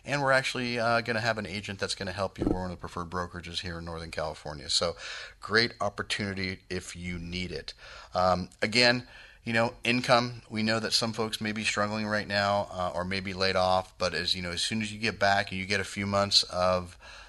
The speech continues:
uh, income, uh, pay stubs, uh, we'll get you right back into the market and out looking for a home. And I think that's what people say, "Oh, it's gonna take me a two, a year or two to recover."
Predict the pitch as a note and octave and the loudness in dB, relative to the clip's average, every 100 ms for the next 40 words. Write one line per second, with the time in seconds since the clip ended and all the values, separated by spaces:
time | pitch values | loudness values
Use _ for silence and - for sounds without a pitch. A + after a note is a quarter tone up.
0 | - E2 D#2+ G#2 G#2 A2+ G#2+ A2 - - | -10 -8 -4 -4 2 4 2 0 -12 -20
1 | - F2+ F2+ F2 D#2+ - G#2+ - A2 A2 | -12 -4 2 2 2 4 4 6 6 6
2 | A#2 - - - - D#2 E2+ F#2 G#2 - | 2 -6 -8 -20 -12 -8 -6 -4 -4 -4
3 | F2+ E2+ G2 - F#2+ F#2+ - F#2 F#2+ F2 | -4 0 0 4 4 4 2 -4 -4 -2
4 | F#2 G2 - F#2+ - F2 D#2 D#2+ - F2 | 4 4 4 -4 -4 -6 -2 -2 -4 -8
5 | - D#2+ - E2 D#2+ F2 E2 F2 G2 C#3 | -8 -8 -6 -4 -2 -2 -2 -2 -2 -2
6 | B2+ C#3 - G#2 B2 - A2 A2+ A2 A2 | 0 2 2 -2 -6 -2 0 4 4 4
7 | G#2 G#2 G2+ A2 G#2 G2 F#2 A2 G2 G2+ | 2 -4 -6 -6 -6 -6 -6 -4 -4 -4
8 | F#2 - F#2 E2+ - G#2+ G2 | -4 -4 -6 -6 0 0 0